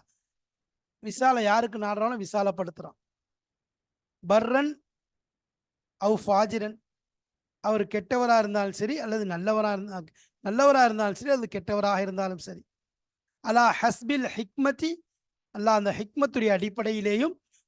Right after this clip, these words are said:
வல் மஷியத்தி, அதே மாதிரி இன்னும் அவனுடைய நாட்டத்தின் அடிப்படையிலேயும். தூன யகூன லஹு முஹாசிபுன் சுபஹானஹு வ தஆலா.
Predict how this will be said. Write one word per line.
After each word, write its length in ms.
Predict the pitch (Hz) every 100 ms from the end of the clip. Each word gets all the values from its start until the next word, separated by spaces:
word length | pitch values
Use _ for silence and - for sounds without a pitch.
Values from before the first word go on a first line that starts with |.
| -
வல் 180 | 226 226
மஷியத்தி, 580 | 202 - 262 254 190 226
அதே 180 | 196 240
மாதிரி 180 | 262 247
இன்னும் 160 | 226
அவனுடைய 260 | 214 226 254
நாட்டத்தின் 520 | 220 226 277 220 247
அடிப்படையிலேயும். 600 | 208 202 196 202 190 185 - _ _ _ _ _
தூன 320 | 185 262 277 262 208
யகூன 400 | 208 208 277 269
லஹு 280 | 220 202 208 311 330 _ _ _ _ _ _ _ _ _ -
முஹாசிபுன் 800 | - - 220 208 233 202 208 190 _ _ _ _ _ _ _ _ _ _ -
சுபஹானஹு 680 | 214 202 - 214 208 185 202
வ 100 | 190
தஆலா. 380 | 196 185 190